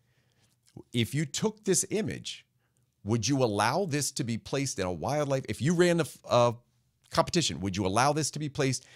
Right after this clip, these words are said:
in a wildlife photography competition that you hosted with this image? That's a tricky one, man. Think about this one. We're at number seven. Is this wildlife photography?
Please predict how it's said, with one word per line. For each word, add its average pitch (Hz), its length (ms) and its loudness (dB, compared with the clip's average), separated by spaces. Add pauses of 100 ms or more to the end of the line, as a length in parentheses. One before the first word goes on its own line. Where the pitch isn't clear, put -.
(140)
in 98 100 -2
a 92 40 4
wildlife 123 640 2
photography 113 720 -2
competition 98 600 -4
that 82 140 -6
you 98 140 -2
hosted - 400 -6 (840)
with 80 140 -8
this 85 200 -2
image? 65 400 -10 (320)
That's 98 180 -2
a 85 60 -6
tricky 85 320 -4
one, 60 200 -14
man. 69 260 -10 (100)
Think 160 180 0
about 190 240 6
this 139 180 2
one. 85 120 -4 (320)
We're 117 140 6
at 107 60 -2
number 135 260 4
seven. 135 420 4 (1120)
Is 107 160 2
this 110 180 0
wildlife 87 380 2
photography? - 540 -10